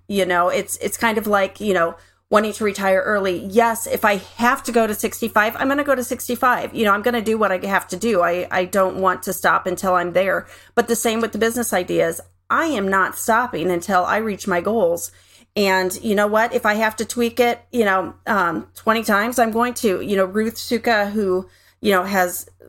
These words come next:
Blog Empire, she is always saying, you know, "I'm gonna throw spaghetti at the wall until something sticks." And I'm going to, you know, it's just my nature. And that nature has become more inherent over the last few years because, you know, it has to be. I have to be stubborn. I have to,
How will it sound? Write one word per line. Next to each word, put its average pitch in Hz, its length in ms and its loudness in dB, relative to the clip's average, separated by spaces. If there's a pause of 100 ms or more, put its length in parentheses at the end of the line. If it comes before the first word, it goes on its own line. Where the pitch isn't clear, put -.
Blog 202 440 2
Empire, 202 600 -2 (340)
she 262 520 -2
is 202 640 -4 (340)
always 233 400 2
saying, 170 480 0
you 208 140 0
know, - 180 -2 (160)
"I'm 214 140 0
gonna 233 180 0
throw 226 240 0
spaghetti 220 460 0
at 233 100 -4
the 220 80 0
wall 190 320 2
until 214 260 0
something 247 380 2
sticks." - 560 -2 (380)
And 226 280 2
I'm 233 140 2
going 240 240 2
to, - 380 -4 (120)
you 226 160 2
know, 208 160 2
it's - 360 -4
just 214 300 0
my 226 160 0
nature. 208 480 0
And 214 240 0
that 202 160 -2
nature 202 480 -2
has 98 220 -2
become 180 640 -2
more 220 260 2
inherent 196 480 0
over 196 260 0
the 185 120 2
last 180 320 0
few 196 180 0
years 180 480 -2
because, 180 640 -2
you 196 140 0
know, 170 140 2
it 190 140 -2
has 202 320 -2
to - 100 -6
be. 147 160 -4
I 170 80 0
have 208 260 -2
to 233 80 -6
be 202 100 -4
stubborn. 170 440 -2
I 175 80 -2
have 175 320 -4
to, 185 440 -2